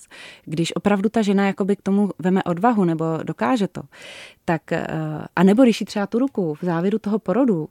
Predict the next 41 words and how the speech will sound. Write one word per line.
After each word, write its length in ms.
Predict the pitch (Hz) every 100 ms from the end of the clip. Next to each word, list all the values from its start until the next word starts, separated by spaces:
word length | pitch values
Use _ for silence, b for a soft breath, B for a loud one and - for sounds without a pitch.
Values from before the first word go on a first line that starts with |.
| _
protože 320 | - 175 175
v 40 | 175
tu 120 | 180
žen-, 180 | 175 175
v 60 | -
tu 100 | 196
chvíli 220 | - 175
je 60 | 170
ta 100 | 175
žena 180 | 170 160
opravdu 320 | 175 160 170
jakoby 440 | 160 - 165 165 -
v 60 | 160
jiném 360 | 196 185 143
světě, 460 | - 175 180 151 139 B B -
takže 240 | 156 156
není 220 | 180 196
dobrý 260 | 185 170 170
na 80 | 165
ní 120 | 160
mluvit, 380 | 175 185 139 -
jenom 240 | 160 175 180
jemně 320 | 185 220 196
položíte 580 | - 208 269 190 160 139 _ _ _ _ -
dolů 320 | 170 160 147
na 100 | 160
hráz 280 | 170 156 156
a 40 | 156
na 80 | 147
tu 120 | 170
hlavičku 440 | 160 160 202 -
nebo 160 | 165 160
na 80 | 147
prořezávající 840 | - 160 208 175 156 147 - -
se 120 | -
hlavičku, 420 | 156 147 147 - B B B -
tak 160 | 165
se 180 | - 220 B B B B B
děje 240 | - 190 233
zajímavá 480 | 240 226 220 233 240
věc. 360 | 185 180 -